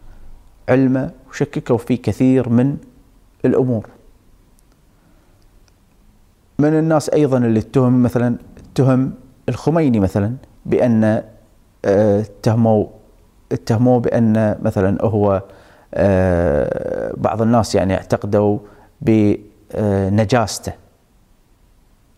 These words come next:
أن يعني، آه، هو حتى يقول يعني أن ولده كان إذا دخل م-، المدرسة الفيضية أظن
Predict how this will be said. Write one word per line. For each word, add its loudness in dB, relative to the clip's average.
أن -2
يعني، 0
آه، -8
هو 0
حتى 0
يقول 0
يعني -4
أن -2
ولده 0
كان -2
إذا -2
دخل -4
م-، -2
المدرسة -2
الفيضية 0
أظن 0